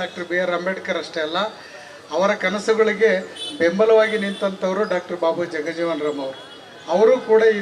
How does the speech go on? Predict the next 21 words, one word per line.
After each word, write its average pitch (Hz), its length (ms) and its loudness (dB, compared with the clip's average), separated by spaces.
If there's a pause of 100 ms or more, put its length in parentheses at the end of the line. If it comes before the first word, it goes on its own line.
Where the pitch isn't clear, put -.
(120)
ಸಮುದಾಯಗಳಿಗೆ 190 680 0 (200)
ಎರಡೂ 190 220 2 (140)
ಕೂಡ 196 120 -2 (200)
ಇವೆರಡು 175 280 0 (100)
ಕಣ್ಣುಗಳಾಗಿದ್ದಂಥವರು. 170 1040 -2 (580)
ಅವರು 202 180 2 (140)
ದೂರ 233 160 4 (120)
ದೂರ 254 140 8 (140)
ಇರೋದು 202 300 2
ಬೇಡ, 165 120 2 (560)
ಅವರಿಬ್ಬರು 196 400 0 (120)
ಕೂಡ 220 120 8 (160)
ಒಬ್ಬರ 202 300 2
ಎದುರಿಗೊಬ್ಬರು 196 560 0
ಇದ್ದಾಗ 220 320 4 (540)
ಈ 175 60 0 (120)
ಸಮಾಜದಲ್ಲಿ 208 640 4 (420)
ಒಂದು 180 140 -4 (100)
ಸಾಮಾಜಿಕ 196 480 2 (140)
ನ್ಯಾಯ, 190 220 4 (160)
ಅದಕ್ಕೆ 190 260 -4